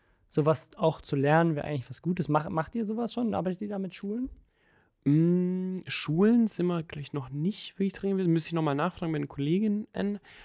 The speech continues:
Speaker 2: Ähm, Unis sind wir schon,
Speaker 1: Mhm.
Speaker 2: natürlich Workshops, äh, bauen natürlich jetzt gerade auch so eine, so eine, äh, eine, eine, eine, eine Bürgerfaktencheck, äh, Redaktion auf, wo quasi jeder Mensch, der Bock hat, ähm, mitmachen kann.
Speaker 1: Oh, cool.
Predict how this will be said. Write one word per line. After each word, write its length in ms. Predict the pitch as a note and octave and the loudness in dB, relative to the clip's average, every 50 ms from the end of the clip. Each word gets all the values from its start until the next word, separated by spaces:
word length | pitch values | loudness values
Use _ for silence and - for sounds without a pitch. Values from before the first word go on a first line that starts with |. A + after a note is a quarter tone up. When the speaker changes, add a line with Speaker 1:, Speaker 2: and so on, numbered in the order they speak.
| - - _ - | -20 -20 _ -4
Speaker 2:
Ähm, 540 | - D3 D3 D3 D3 C#3+ D3 D3 - - - - - - | -2 0 0 0 -2 -4 -4 -6 -6 -8 -10 -14 -14 -10
Unis 540 | - - A#2+ C3+ D3+ D#3 D3 - - - - _ _ | -2 0 2 4 4 4 2 0 -6 -10 -14 _ _
sind 160 | - - C#3+ | -8 -4 -4
wir 80 | D3 | -2
schon, 160 | C#3 - C#3+ D3+ | 2 4 4 4
Speaker 1:
Mhm. 40 | E3 | 4
Speaker 2:
natürlich 280 | F3 E3+ D3 C#3 B2+ | 2 0 -4 -8 -4
Workshops, 640 | B2+ B2+ C#3 D3 - - D3+ D3 - - - - - - | 0 0 0 0 0 -2 -4 -4 -4 -4 -6 -6 -6 -8
äh, 560 | - B2 B2+ B2+ B2+ B2+ B2+ B2 B2 A#2+ B2 C3 C3+ _ _ _ - - - - | -6 -4 -2 -2 -2 -2 -4 -4 -6 -6 -8 -10 -12 _ _ _ -20 -18 -6 -2
bauen 260 | A#2+ B2+ C3 C3+ C#3+ | 0 2 2 2 2
natürlich 300 | C#3+ C3 - C#3+ C#3 C3 | 0 -2 -4 -6 -8 -6
jetzt 140 | C3+ - - | -8 -10 -8
gerade 260 | - - C3 - - | -6 -6 -6 -4 -4
auch 120 | - C3 - | -4 -4 -2
so 120 | - C3+ | -2 -2
eine, 420 | C3 C3 C3 B2+ C3 C3 - - | 0 0 0 -2 -2 -4 -4 -6
so 140 | - - C3 | -8 -8 -8
eine, 220 | C3 B2+ C3 - - | -6 -6 -6 -6 -6
äh, 180 | - B2+ B2+ C3 | -6 -6 -6 -6
eine, 200 | C3+ C3+ C3+ C3+ | -6 -6 -6 -6
eine, 180 | - C#3+ C3+ C3+ - - - - | -6 -8 -8 -10 -10 -14 -10 -8
eine, 100 | C3 C3+ | -6 -6
eine 220 | C3+ C3+ C3+ C3+ | -6 -6 -8 -10
Bürgerfaktencheck, 1500 | C3+ _ - C#3 D#3 D#3+ E3 E3 D#3+ D#3 - - E3+ D#3+ - - _ - C#3+ C#3 C#3 C3 - - D#3+ - - - - - | -6 _ 2 2 2 4 2 2 0 0 -2 -6 -8 -8 -8 -8 _ -2 -2 -2 -2 -4 -6 -6 -6 -8 -8 -14 -16 -8
äh, 40 | - - | -6 -4
Redaktion 760 | B2+ C#3 C#3 - - - C3+ C#3+ C#3 C3 - - C#3 C#3 | -4 -4 -4 -6 -8 -8 -8 -8 -8 -8 -6 -6 -4 -4
auf, 160 | - C#3 C3 - | -4 -4 -6 -8
wo 40 | |
quasi 360 | C3+ - - C3+ B2+ B2+ B2+ - - - - - - - - _ _ _ - | -12 -8 -6 -6 -6 -6 -8 -10 -12 -18 -20 -20 -20 -20 -20 _ _ _ 2
jeder 260 | B2+ B2+ D#3+ E3 E3 | 6 8 8 8 8
Mensch, 300 | D3 C3+ C#3 D3+ D#3 - | 6 4 2 0 -2 -4
der 120 | - C3 | -4 -4
Bock 260 | B2+ - D3+ - - - | -2 -2 -2 -2 -2 -4
hat, 260 | D3+ D3+ - - - _ - - - - _ _ _ _ - | -6 -6 -6 -12 -16 _ -20 -20 -20 -20 _ _ _ _ -4
ähm, 300 | B2+ B2+ B2 B2 A#2+ - - - - | -2 0 0 0 -2 -4 -8 -8 -2
mitmachen 760 | C3+ D3 F3+ G3 - - - - D#3 D#3+ D#3 - D#3 D3+ D3 | 2 4 4 2 2 -4 -2 0 0 0 0 -2 -8 -8 -8
kann. 420 | - - - D#3 D3+ D3+ D#3 D3+ - | -8 -4 -2 0 0 0 -2 -2 -4
Speaker 1:
Oh, 60 | G#3+ F3+ - | -6 -4 -2
cool. 200 | A3 F#3+ C#3+ A2+ | -2 -2 -2 -4